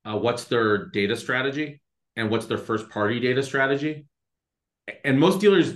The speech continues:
sort of do a double take when I ask that, 'cause it's not a question that they've uh, commonly been asked. And when,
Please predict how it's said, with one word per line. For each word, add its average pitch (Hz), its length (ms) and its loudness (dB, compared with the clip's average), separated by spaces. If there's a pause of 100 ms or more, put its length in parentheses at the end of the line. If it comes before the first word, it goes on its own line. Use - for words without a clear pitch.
(120)
sort 135 240 0
of 104 220 -4 (600)
do 127 120 -2
a 117 40 2
double 113 300 -2
take 135 240 -4
when 110 100 -2
I 98 80 -2
ask 101 320 -4
that, - 320 -8
'cause 117 120 -8
it's 110 140 -8
not 170 160 4
a 170 140 -4
question 143 320 -2
that 110 100 -4
they've 104 320 2 (520)
uh, 98 220 -6
commonly 107 420 0
been 95 300 -4
asked. 113 420 -4 (760)
And 120 440 -2 (260)
when, 127 240 0